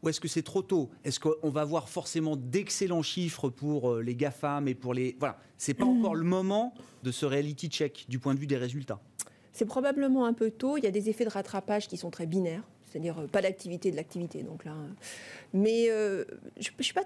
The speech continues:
Speaker 2: trop inquiète pour cette période de publication dans la mesure où les groupes ont été extrêmement prudents.
Speaker 1: Mhm.
Speaker 2: Donc bon, on devrait pas être, euh,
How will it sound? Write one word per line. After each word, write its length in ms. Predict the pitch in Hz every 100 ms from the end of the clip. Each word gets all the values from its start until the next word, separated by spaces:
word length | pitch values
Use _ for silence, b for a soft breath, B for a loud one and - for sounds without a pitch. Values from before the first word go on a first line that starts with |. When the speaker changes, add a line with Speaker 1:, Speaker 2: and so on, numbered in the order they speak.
| - -
Speaker 2:
trop 200 | 311 302
inquiète 280 | 254 254 277
pour 140 | 220
cette 160 | 226 214
période 200 | 220 220
de 40 |
publication 500 | 220 196 202 214 277
dans 60 | 233
la 120 | 185
mesure 260 | 196 214 233
où 60 |
les 80 | 180
groupes 260 | 208 233 190
ont 80 |
été 200 | 170 175 -
extrêmement 540 | 233 - - 214 226
prudents. 400 | 220 - 202 - - -
Speaker 1:
Mhm. 120 | 113 101
Speaker 2:
Donc 180 | 160
bon, 180 | 170 180 - - _ _ _ -
on 100 | 175
devrait 320 | 180 180 180
pas 260 | 175 208 196
être, 220 | 160 -
euh, 160 | 170